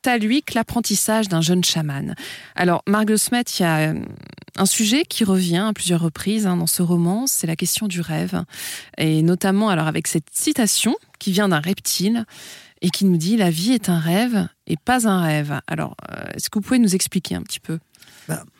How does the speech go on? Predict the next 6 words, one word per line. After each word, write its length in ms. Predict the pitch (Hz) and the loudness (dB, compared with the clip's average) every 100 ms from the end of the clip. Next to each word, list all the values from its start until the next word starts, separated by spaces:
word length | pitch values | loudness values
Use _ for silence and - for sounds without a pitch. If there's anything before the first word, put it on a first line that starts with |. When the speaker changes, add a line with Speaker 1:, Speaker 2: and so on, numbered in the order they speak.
| _ - - - | _ -20 -20 -4
Speaker 2:
très 160 | 160 | 0
souvent, 340 | - 165 202 180 | 2 4 6 6
on 40 | |
vit 240 | 135 139 175 | 4 4 4
notre 480 | 139 120 _ - 135 127 | 4 0 _ -12 -10 -10
vie, 380 | 117 120 240 | -2 2 2